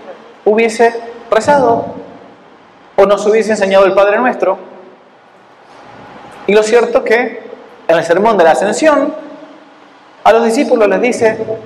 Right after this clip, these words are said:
"Vayan por todo el mundo anunciando el Evangelio". No,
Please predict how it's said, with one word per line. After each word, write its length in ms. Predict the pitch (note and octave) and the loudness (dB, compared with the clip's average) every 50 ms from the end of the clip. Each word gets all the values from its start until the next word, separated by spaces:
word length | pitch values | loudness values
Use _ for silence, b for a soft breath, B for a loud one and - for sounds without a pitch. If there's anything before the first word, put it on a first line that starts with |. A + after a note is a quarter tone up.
| - - | -10 -4
"Vayan 720 | A#2+ D#3 E3+ F#3+ G3 G3+ G3+ G3+ G3 G3+ G3 G3 G3 F#3+ | 0 2 2 2 2 2 2 0 0 0 0 0 0 0
por 260 | - F3+ F3+ F3 - | -2 -2 -2 -2 0
todo 300 | - G3+ G#3 G#3 G#3 G3+ | 2 2 2 4 2 2
el 60 | F#3+ | 0
mundo 540 | F#3+ F#3+ G#3 G#3+ G#3 G3 F#3+ F#3 F#3+ - - - - - - - | 2 2 2 2 2 0 -4 -4 -4 -4 -4 -6 -14 -14 -6 -2
anunciando 600 | - E3 F#3 F#3 E3 - - G3+ G#3 G#3 G3+ G3+ | -2 -2 -2 -2 -6 -4 0 0 0 2 0 0
el 80 | F#3+ | 0
Evangelio". 560 | F#3 F3 E3 D3+ - - G#3 G3+ F3+ C3 A2+ G#2 - - - - - - - - - - - - | 0 0 -2 -4 -2 0 0 0 0 -2 -4 -6 -8 -16 -18 -20 -20 -20 -20 -20 -20 -20 -10 -4
No, 320 | - G4 F#4 G4 G4+ G4 | -2 -2 -2 -2 -4 -10